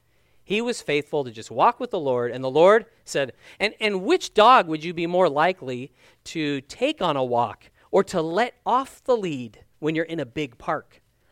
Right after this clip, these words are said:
The dog that's just excited and will run away and not come back to you, and you've gotta, like, tire it out or chase it or beg and, you know, bribe and all these things to try to get the dog to cooperate. Or the dog that you know,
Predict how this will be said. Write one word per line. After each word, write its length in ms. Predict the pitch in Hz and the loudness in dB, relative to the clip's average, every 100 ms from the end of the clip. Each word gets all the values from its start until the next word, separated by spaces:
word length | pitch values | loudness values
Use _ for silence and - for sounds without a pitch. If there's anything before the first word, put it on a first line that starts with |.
| _ | _
The 80 | 170 | 0
dog 340 | 165 185 277 220 | 4 6 6 4
that's 220 | 180 - | -4 -2
just 180 | 170 156 | -6 -6
excited 540 | - - 170 208 226 | -6 2 2 4 2
and 100 | 156 | 2
will 120 | 147 | 0
run 180 | 143 190 | 2 2
away 360 | 165 170 208 165 | 4 4 4 0
and 180 | 131 | -2
not 220 | 123 180 - | 0 -2 -2
come 140 | 156 | -4
back 220 | 135 165 | -2 -4
to 100 | - | -4
you, 140 | 226 247 | -6 -4
and 80 | |
you've 100 | 156 | -6
gotta, 220 | 120 123 113 | -4 -6 -6
like, 260 | 101 98 _ _ - | -10 -12 _ _ -20
tire 340 | - 131 123 | -10 -6 -6
it 60 | 110 | -6
out 360 | 135 143 139 | -2 -2 -2
or 80 | 95 | -6
chase 380 | - - 143 - | -14 -10 -10 -8
it 180 | 139 117 | -8 -8
or 80 | 98 _ | -12 _
beg 500 | 107 135 147 139 110 | -14 -10 -8 -10 -12
and, 220 | 101 98 _ _ _ _ _ _ _ _ _ | -18 -20 _ _ _ _ _ _ _ _ _
you 100 | - | -12
know, 140 | 113 107 | -10 -10
bribe 720 | 101 120 147 151 143 139 127 | -4 2 4 6 4 2 -2
and 300 | 113 107 101 | -8 -10 -12
all 220 | - 165 175 | 2 4 6
these 220 | 160 - | 4 0
things 240 | 165 156 | -2 -2
to 80 | 151 | -6
try 400 | - 151 180 190 | -10 -6 0 2
to 80 | 180 | 2
get 160 | 170 | -2
the 80 | 170 | -4
dog 460 | 135 170 185 170 151 | 0 4 4 4 0
to 180 | 139 120 | -6 -6
cooperate. 760 | - 170 202 202 127 101 110 _ _ _ _ | -2 2 2 2 -6 -8 -16 _ _ _ _
Or 140 | 160 170 | 2 4
the 80 | |
dog 300 | 170 190 254 | 4 6 6
that 80 | 202 | 4
you 100 | 170 | 0
know, 320 | 202 190 131 | 2 2 2